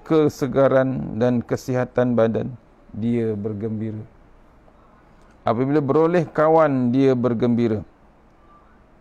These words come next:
Tok Guru kata, beringat sedikit.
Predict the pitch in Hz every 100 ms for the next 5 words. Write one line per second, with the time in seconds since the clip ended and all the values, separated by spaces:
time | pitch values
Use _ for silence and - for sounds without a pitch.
0 | _ _ _ _ _ _ _ _ - 110
1 | 104 120 113 117 - - - - 98 113
2 | 127 135 135 _ - - 117 117 -